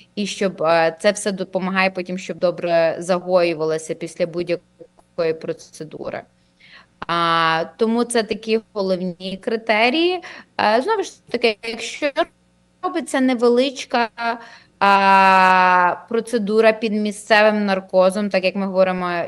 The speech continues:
це є, наприклад, е, видалення, а, якоїсь родимки, чи жировика, чи кісти на обличчі, це дуже маленький надріз, і тому ризик будь-яких ускладнень дуже маленький. Але, знову ж таки, якщо ми говоримо про якісь більші операції, чи це є,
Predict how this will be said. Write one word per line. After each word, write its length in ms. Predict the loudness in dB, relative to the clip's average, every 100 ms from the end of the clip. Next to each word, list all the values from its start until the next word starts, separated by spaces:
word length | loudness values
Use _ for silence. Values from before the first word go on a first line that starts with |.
| -10 -4
це 200 | 0 2
є, 80 |
наприклад, 640 | 0 -2 -6 0 0 -2 -6
е, 180 | -4 -2
видалення, 920 | -2 0 2 0 -2 -2 0 -2 -4 -10 -20 -20 _
а, 280 | 0 2 2 -2 -6
якоїсь 420 | 0 2 4 4
родимки, 420 | 2 2 -2 -4
чи 160 | -2 -2
жировика, 540 | -2 -2 0 2 2
чи 180 | 0 -8
кісти 480 | -8 -10 -4 -2 2
на 140 | 0
обличчі, 600 | 0 0 -2 -4 -6 -6 -12 -20 -6
це 180 | 4 4
дуже 240 | 4 2
маленький 380 | 2 2 0 0
надріз, 560 | -2 -2 0 0 0 -6
і 100 | -6
тому 380 | -2 0 4 6
ризик 320 | 6 4 0
будь-яких 600 | 0 2 2 2 2 0
ускладнень 580 | -2 0 4 4 4 0
дуже 300 | 0 0 0
маленький. 500 | -2 -2 -6 -10 -4
Але, 180 | 0 0
знову 160 | 0 -4
ж 100 | -4
таки, 180 | -4
якщо 300 | -4 -4 -4
ми 100 | -2
говоримо 380 | 0 0 0 -2
про 160 | -2 -2
якісь 440 | -2 -4 -8 -8
більші 400 | -6 -6 -6 -6
операції, 760 | -6 0 2 4 2 -2 -4 -4
чи 160 | -6
це 160 | -2 2
є, 160 | 2